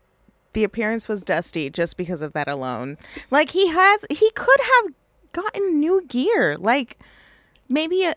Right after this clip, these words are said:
a little bit more of a bedazzled yellow with the black, if you still wanna do that.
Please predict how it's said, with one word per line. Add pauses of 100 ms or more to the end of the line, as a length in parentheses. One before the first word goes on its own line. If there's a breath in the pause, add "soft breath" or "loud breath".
(240)
a
little
bit
more
of
a
bedazzled
yellow
with
the
black,
if
you
still
wanna
do
that.